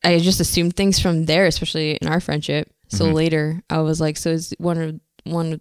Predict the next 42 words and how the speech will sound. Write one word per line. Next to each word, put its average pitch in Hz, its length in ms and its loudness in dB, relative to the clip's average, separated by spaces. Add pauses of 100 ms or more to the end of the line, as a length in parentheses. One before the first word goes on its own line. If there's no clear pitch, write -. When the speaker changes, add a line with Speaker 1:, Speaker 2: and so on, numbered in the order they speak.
Speaker 1:
<laughs> 185 100 -14
two 285 220 4
things. 214 440 2
So 165 220 0
what's 170 220 0
going 170 260 -2
on?" 160 160 0
You 165 120 2
know? 185 100 0 (260)
Speaker 2:
Which - 100 4
Speaker 1:
There 294 60 8
was - 80 8
Speaker 2:
one - 100 4
Speaker 1:
n-, 131 60 2
Speaker 2:
is 151 100 0
it? - 260 -4
Speaker 1:
Yeah, 320 140 6
there 285 120 6
was 254 160 6
no, 254 500 6 (380)
there 240 100 6
was 233 180 6
no 254 180 6
question 214 360 2
of, 190 120 2
like, 165 280 0 (200)
maybe 196 440 4
the 202 100 -2
timing 240 560 2
isn't 170 300 0
right, 156 280 4
or 160 100 4
maybe 185 420 4
this 208 260 2
is 196 160 2
not 180 440 0 (840)
God's 170 680 2
will 208 300 4
for 240 140 2
you 170 320 6
to 220 480 4
Speaker 2:
Mm-hmm. 87 220 2